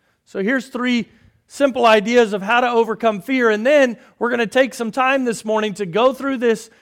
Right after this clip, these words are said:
passage of Scripture this morning and, and see how the angel's message to the shepherds that night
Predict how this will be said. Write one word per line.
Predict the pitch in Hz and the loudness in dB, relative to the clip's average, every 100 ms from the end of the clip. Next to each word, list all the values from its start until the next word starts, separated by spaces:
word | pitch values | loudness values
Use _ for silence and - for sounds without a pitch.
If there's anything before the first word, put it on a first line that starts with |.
| _ | _
passage | 233 247 254 226 208 | 0 0 0 -4 -10
of | 208 | -10
Scripture | - 277 269 220 196 | -6 -6 -4 -6 -4
this | 202 233 | -6 -4
morning | 247 233 208 | -2 0 -2
and, | 208 - _ | -4 -6 _
and | 220 208 | -8 -8
see | - 294 302 | -4 0 4
how | 269 277 | 6 4
the | 240 240 | 2 -2
angel's | 247 302 294 269 294 277 - _ _ - | -2 -2 -4 -4 -4 -4 -10 _ _ -6
message | 226 320 - 220 214 214 196 - _ _ | 0 0 0 2 2 2 -4 -18 _ _
to | 247 226 | -6 -4
the | 226 | -4
shepherds | - 302 302 226 214 185 | 0 0 2 0 0 -2
that | 175 214 233 | 2 2 2
night | 233 180 165 196 - | 0 -2 -2 -6 -8